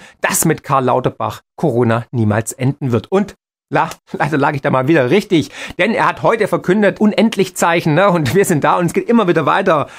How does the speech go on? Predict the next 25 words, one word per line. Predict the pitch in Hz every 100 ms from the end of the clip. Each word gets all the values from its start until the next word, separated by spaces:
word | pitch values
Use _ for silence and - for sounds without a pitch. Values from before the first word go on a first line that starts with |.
| -
Also | - 156 156 123 -
deswegen | 151 175 214 202
hießen | 165 220 220
auch | 139
die | 170 165
Videos, | 175 185
die | 175
ich | 151
gemacht | 147 151 185 -
habe, | 147 143 131 - - -
nach | 127 180 202
dem | 170
Lockdown | 160 156 139 123
ist | 120
vor | - 262
dem | 214
Lockdown | 190 175 - 160 156
und | 339 320 - - _ -
nach | 120 127
der | 131
Impfung | 113 113 131 -
ist | - -
vor | - 113
der | 113 -
Impfung. | 113 123 101